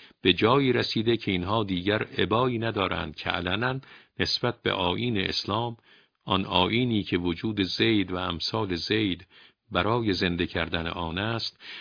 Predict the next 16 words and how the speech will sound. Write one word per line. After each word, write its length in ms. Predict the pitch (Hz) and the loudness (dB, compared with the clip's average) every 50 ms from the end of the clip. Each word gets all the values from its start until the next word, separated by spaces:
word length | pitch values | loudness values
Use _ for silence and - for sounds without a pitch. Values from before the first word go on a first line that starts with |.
| - - - | -10 -4 -2
نسبت 420 | 95 90 - - - 123 120 - | -2 -2 -2 -2 -2 -2 -2 -2
به 100 | - - | 0 2
یک 160 | 107 117 113 - | 2 2 2 0
چنین 340 | - 101 90 90 87 90 | -2 -2 -2 -2 -2 -2
آیین 400 | 92 90 85 87 98 113 113 104 | -4 -4 -4 -2 -2 -2 -2 -2
مقدس 580 | 92 87 85 82 90 85 87 - 117 - - - | -2 -4 -4 -4 -4 -4 -4 -4 -4 -2 -2 -2
انسانی 640 | 90 87 82 78 - - 92 85 82 92 101 107 110 | -2 -2 -4 -4 -6 -4 -4 -4 -4 -2 -2 -2 -2
اصیلی 640 | - 98 95 - - - 131 127 110 101 101 - 90 | -2 -4 -4 -4 -2 -2 -4 -2 -2 -2 -2 -2 -4
اهانت 420 | 82 85 82 85 95 117 120 - | -4 -6 -4 -4 -2 -4 -4 -4
کنند 400 | - 127 120 117 113 113 110 - - | -4 -4 -2 -2 -2 -2 -4 -2 0
و 60 | 107 | 2
مقدسات 800 | 92 90 82 78 87 85 82 - 82 - - - 123 123 - - - | 2 2 2 2 2 0 0 -2 -4 -2 -2 0 0 -2 -2 -2 -2
را 100 | 104 98 | -2 0
به 120 | - 87 | 0 -2
بازی 380 | 80 85 80 78 73 - 101 90 | -2 -2 -2 -4 -2 0 0 0
بگیرند 520 | 82 78 73 85 82 78 80 80 82 87 | 0 -2 -6 -6 -8 -8 -8 -12 -14 -16